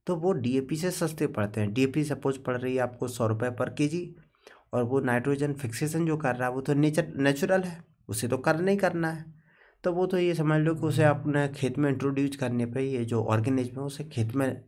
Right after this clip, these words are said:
इंट्रोड्यूस करने की जो पैसे लगे आपको पाँच दस रुपये वही है,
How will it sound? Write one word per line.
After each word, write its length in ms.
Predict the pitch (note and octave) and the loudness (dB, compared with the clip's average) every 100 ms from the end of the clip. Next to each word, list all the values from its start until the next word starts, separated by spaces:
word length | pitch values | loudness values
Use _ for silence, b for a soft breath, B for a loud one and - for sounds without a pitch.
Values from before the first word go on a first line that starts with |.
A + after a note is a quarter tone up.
| _ _ b b b - | _ _ b b b 0
इंट्रोड्यूस 540 | A#2 B2 C#3 D#3 D3+ | 0 0 0 0 -2
करने 340 | - A#2+ C3 | -2 0 0
की 140 | D3 D#3+ | 0 0
जो 120 | D#3 | 0
पैसे 300 | D3+ C3+ C3+ | 0 0 0
लगे 220 | B2+ B2+ | 0 0
आपको 260 | B2+ A#2+ B2+ | 0 -2 -6
पाँच 280 | B2+ B2 A2+ | -2 -2 0
दस 240 | A#2+ A#2+ | -4 -4
रुपये 220 | A2+ A#2 | -2 -2
वही 260 | A#2 G#2+ G2+ | 0 0 0
है, 140 | F#2+ | -4